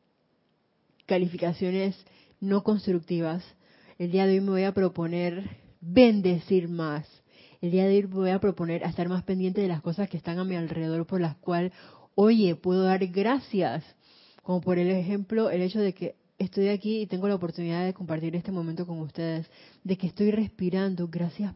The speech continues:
Padre, porque puedo hacer eso. Y si puedo hacer eso es porque tengo la oportunidad todavía de cambiar muchas cosas y de ser ese ejemplo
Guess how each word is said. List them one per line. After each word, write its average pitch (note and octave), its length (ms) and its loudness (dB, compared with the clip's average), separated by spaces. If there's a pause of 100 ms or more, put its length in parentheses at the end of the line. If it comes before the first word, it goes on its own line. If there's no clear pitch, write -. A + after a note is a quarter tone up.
(120)
Padre, B3 400 0
porque E3+ 420 -6 (100)
puedo F#3+ 240 0
hacer G#3 340 -4
eso. F#3+ 360 -2 (380)
Y F#3 100 -2
si F#3 120 -2
puedo A3 200 0
hacer B3+ 220 0
eso B3 260 0
es F#3+ 120 -2
porque F3+ 240 -4
tengo F3+ 380 -2
la E3+ 160 -2
oportunidad E3+ 580 -4
todavía F3+ 380 0
de F#3 140 -2
cambiar F3+ 680 -2
muchas F#3 340 -4
cosas F3 500 -6
y G#3 100 0
de E3+ 160 2
ser F#3+ 180 0
ese F#3+ 300 -2
ejemplo F#3 880 0